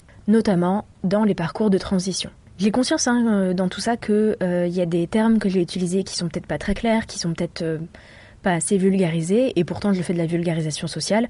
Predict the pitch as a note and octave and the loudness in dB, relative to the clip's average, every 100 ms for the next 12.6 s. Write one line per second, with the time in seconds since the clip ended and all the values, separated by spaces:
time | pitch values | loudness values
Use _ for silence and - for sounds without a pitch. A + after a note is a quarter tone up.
0 | - - - F#3 F3 F3 F3 E3+ F3 E3+ | -6 -16 -4 0 2 2 0 0 -2 -2
1 | - E3+ E3 D3 D3 G#3 B3 - - - | -4 -4 -2 -2 -2 0 0 -2 -16 -16
2 | - - - - G3 G#3 - - - - | -16 -18 -14 0 4 4 2 -10 -20 -20
3 | - - - - - A#3 C#4+ D#4 C4 - | -20 -20 -20 -20 -8 2 4 4 4 4
4 | - - - - - - C4 G3 F3 G#3+ | 4 2 -2 -12 -4 2 4 4 2 2
5 | A#3+ A#3 A3+ G#3 F3 - - - G3+ F#3 | 4 4 4 4 2 -4 -16 -4 0 0
6 | F3 F3+ - - - - - G3 A#3 A#3 | 0 -4 -12 -16 -16 -16 -6 2 4 4
7 | C4 A#3+ G3 A#3 A#3 G3+ G3 B3+ - - | 2 0 2 2 2 0 -2 -6 -6 0
8 | A#3 A#3 - - B3 G3+ C4+ A3+ G3 G3+ | 2 2 -2 -6 -2 2 4 4 2 -2
9 | A3 G3+ F#3+ F3+ G3+ G3+ G#3 G3+ - A#3 | 0 0 0 0 0 2 2 0 -2 2
10 | A3+ G#3+ G3+ - - - - G#3 G3 G#3 | 4 4 2 -4 -18 -6 0 2 2 2
11 | G3+ A#3 A3+ G3 - A#3 A#3 - - - | 2 2 0 -4 -2 -2 -2 -6 -20 -8
12 | - G#3+ F#3+ - F#3 A3 | 0 2 0 -2 0 0